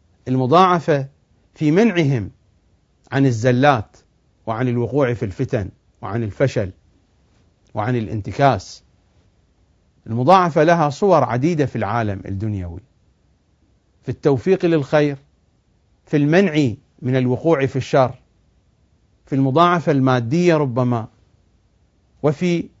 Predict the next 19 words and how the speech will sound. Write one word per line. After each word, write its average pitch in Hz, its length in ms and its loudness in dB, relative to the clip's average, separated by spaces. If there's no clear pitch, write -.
نجاح 160 500 2
العمل 170 460 0
الذي 143 460 -2
أنفقت 175 460 -2
فيه 139 460 2
هذه 127 180 0
الأموال 135 460 -2
بإخلاص 131 800 -2
وفي 110 220 -6
سبيل 95 340 -8
الله. 78 220 -12
هذا 185 180 8
الكلام 208 440 0
في - 120 -4
الأفق 175 520 -6
الأول 131 480 0
من 104 100 -10
آفاق 110 400 -4
الآية، 95 400 -12